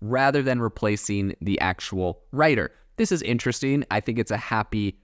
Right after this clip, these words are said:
concept, to be honest. I don't buy it. I think A I completely replaces the writer.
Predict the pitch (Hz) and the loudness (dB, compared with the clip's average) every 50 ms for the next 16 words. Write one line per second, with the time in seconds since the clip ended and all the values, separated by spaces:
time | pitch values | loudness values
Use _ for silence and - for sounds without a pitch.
0 | _ _ - - - - - 117 110 107 104 - - 120 110 - - 120 - - | _ _ -20 -16 -14 -8 -4 -2 0 0 0 0 0 0 0 0 -4 -10 -14 -10
1 | - 110 110 104 - 90 101 104 107 113 113 - - - 90 92 92 95 101 98 | -6 -2 -2 0 0 0 0 0 0 0 -2 -4 -4 -2 -2 0 0 2 0 0
2 | - 85 90 90 87 90 98 110 123 - - - - 92 - - 95 92 85 - | 0 -2 -2 0 0 0 2 2 0 -2 -2 -4 -6 -6 -4 -2 -2 -2 -2 -4
3 | - - 90 92 90 90 90 90 90 85 - _ - - 98 92 - - 87 73 | -6 -4 -2 0 2 2 2 2 0 -2 -4 _ -8 -6 -6 -6 -4 -4 -4 -2
4 | 85 98 101 101 - - 110 107 104 - 110 107 98 - 107 110 110 110 113 120 | 0 0 0 -2 0 0 0 0 0 0 -4 -4 -2 0 2 4 4 4 4 2
5 | 117 120 | 2 0